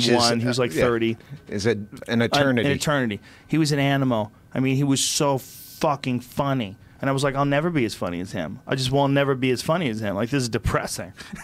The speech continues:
Speaker 2: And I bought, I loved working for the guy, and I worked for him for the entire six months that he needed to have no license after he got arrested for a D U I. Stayed friends with him until he
Speaker 1: I
Speaker 2: died. I love that guy.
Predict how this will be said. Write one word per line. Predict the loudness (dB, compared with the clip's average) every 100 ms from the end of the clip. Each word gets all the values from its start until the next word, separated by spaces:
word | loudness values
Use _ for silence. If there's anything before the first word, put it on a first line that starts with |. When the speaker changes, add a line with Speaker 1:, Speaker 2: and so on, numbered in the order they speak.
| -8 -4 -2 -2 0
Speaker 2:
And | 0
I | 0
bought, | -2 0 2 2 -2 -8
I | -4
loved | 0 0 0
working | 2 2 2
for | -2 -2
the | 0
guy, | 0 0
and | 0
I | 0
worked | 0 0
for | -2
him | -2
for | 0
the | 0 0
entire | 0 -2 -2
six | -2 -2 0
months | 0 0 -2
that | -2
he | 0
needed | 0 0 0
to | 0 0 -6 -10
have | -4 -2
no | 0 0
license | 0 -2 -2 -4 -4 -6
after | -4 -2
he | 0
got | 0
arrested | 0 -2 -4 -8 -6
for | -6
a |
D | -6 -8
U | -6 -4
I. | -4 -4 -6 -14 -20 -20 -20 -20 -20 -20 -20 -20 -14
Stayed | -4 -2 0
friends | 0 2
with | 2
him | 2
until | 2
he | 2
Speaker 1:
I |
Speaker 2:
died. | 2 0 0 -2 -6 -6
I | 0
love | 2 2
that | 2 0
guy. | 2 0